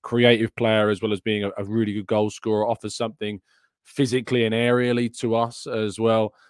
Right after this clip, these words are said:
So I think at the moment, if I was to have anybody, I think Victor Gyökeres would be the striker that I'm going for. Um,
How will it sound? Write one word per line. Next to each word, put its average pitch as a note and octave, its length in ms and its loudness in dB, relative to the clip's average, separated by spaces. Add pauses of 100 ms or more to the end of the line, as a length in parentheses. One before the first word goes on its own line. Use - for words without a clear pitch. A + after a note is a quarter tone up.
(160)
So - 160 -4
I G#2+ 80 0
think B2+ 300 -4 (200)
at A#2 120 -8
the B2+ 80 -2
moment, G#3+ 580 6 (160)
if D3 120 -16
I C#3 80 2
was C#3 140 0
to C3 100 -8
have D3+ 220 2
anybody, D#3+ 600 2 (540)
I F#2 60 -18
think A#2 220 -8
Victor A2 280 -8
Gyökeres G2+ 600 -4
would F#2+ 120 -8
be G2 120 -2
the F2 100 -6
striker F#2+ 480 -4
that E2+ 80 -8
I'm E2 220 -10
going F2 300 -10
for. F#2 240 -12 (500)
Um, E3 640 6